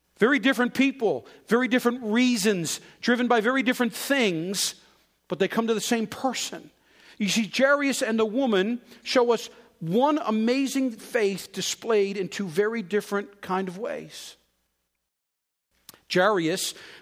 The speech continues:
believed if Jesus touched his daughter, she'd be well. The woman believed if she touched her da-,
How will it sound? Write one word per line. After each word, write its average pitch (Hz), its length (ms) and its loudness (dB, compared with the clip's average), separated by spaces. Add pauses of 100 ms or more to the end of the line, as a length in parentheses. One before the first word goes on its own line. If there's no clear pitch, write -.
believed 208 380 2
if 190 100 -2
Jesus 247 520 -2
touched - 380 -4
his 180 140 -2
daughter, 202 380 2
she'd 202 300 -6
be 196 120 -2
well. 196 480 -2 (540)
The 185 80 2
woman 220 420 2 (160)
believed 226 300 0
if 214 80 0
she 254 200 -2
touched - 460 -4
her 226 140 0
da-, 180 160 0